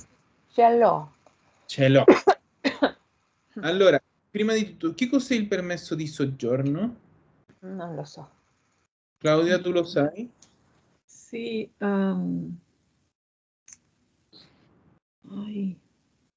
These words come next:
Speaker 3: Es como un impuesto que se paga cuando uno duerme. Eh, no me
Speaker 2: Mm.
Speaker 3: acuerdo. No me
Speaker 2: No.
Speaker 3: acuerdo.
Speaker 2: Il permesso di soggiorno è il permesso di residenza.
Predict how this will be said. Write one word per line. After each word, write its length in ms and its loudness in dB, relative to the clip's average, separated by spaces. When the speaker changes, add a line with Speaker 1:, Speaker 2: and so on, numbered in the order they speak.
Speaker 3:
Es 80 -12
como 200 -2
un 80 -4
impuesto 800 -4
que 100 -6
se 120 -12
paga 320 -6
cuando 220 -10
uno 140 -10
duerme. 360 -8
Eh, 100 -18
no 180 -8
me 100 0
Speaker 2:
Mm. 40 0
Speaker 3:
acuerdo. 300 2
No 120 2
me 60 6
Speaker 2:
No. 240 0
Speaker 3:
acuerdo. 360 -8
Speaker 2:
Il 180 2
permesso 500 2
di 100 4
soggiorno 720 0
è 360 0
il 160 0
permesso 440 0
di 80 6
residenza. 720 0